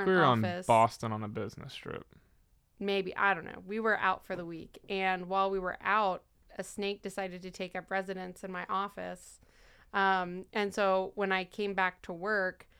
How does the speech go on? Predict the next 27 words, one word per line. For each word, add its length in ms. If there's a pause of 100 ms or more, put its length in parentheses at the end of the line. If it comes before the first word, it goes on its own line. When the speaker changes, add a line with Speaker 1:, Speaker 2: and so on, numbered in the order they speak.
(320)
Speaker 1:
I 300
walk 440
in, 240
and 240
luckily 500
I 220
was, 460 (280)
you 160
know, 220 (160)
typically 460
I'm, 120
like, 200
on 160
my 120
phone, 400
not 160
really 160
paying 220
attention 380
when 100
I'm 120
first 380
walking 340
in 80
the 80
door, 400
but 260